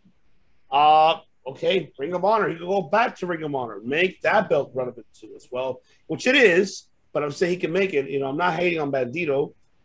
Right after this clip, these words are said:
but Adam Cole is one of the, like, O Gs of Ring of Honor.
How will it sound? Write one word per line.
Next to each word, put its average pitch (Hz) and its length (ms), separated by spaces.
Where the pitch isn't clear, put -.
but 147 340
Adam 160 220
Cole 180 280
is 147 180
one 147 300
of 170 80
the, 165 80
like, 135 300
O 175 180
Gs 156 500
of 127 160
Ring 147 160
of 131 100
Honor. 147 320